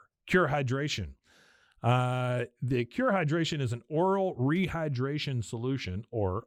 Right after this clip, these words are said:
O R S, uh, that contains the perfect balance of electrolytes. We know how important that is 'cause plants crave it.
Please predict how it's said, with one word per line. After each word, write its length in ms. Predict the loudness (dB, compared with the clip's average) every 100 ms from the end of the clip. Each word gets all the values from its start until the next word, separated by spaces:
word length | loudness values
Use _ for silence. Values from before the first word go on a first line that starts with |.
| -6
O 180 | -4 -4
R 220 | -6 -6
S, 300 | -6 -8 -14 -20 -20 -20 -8 0
uh, 180 | 2 2
that 120 | 0
contains 320 | 0 0 -2
the 80 | -2
perfect 420 | 0 0 -2 -2
balance 500 | 0 2 2 0 -2
of 220 | -2 -4
electrolytes. 960 | -2 -2 -2 0 -2 0 -2 -4 -10 -12 -6
We 60 | -4
know 100 | -2
how 100 | -2
important 320 | -2 -2 -2
that 160 | -2 0
is 180 | -2 -4
'cause 160 | -10
plants 320 | -6 -6 -6
crave 280 | -4 -4 -2
it. 100 | -6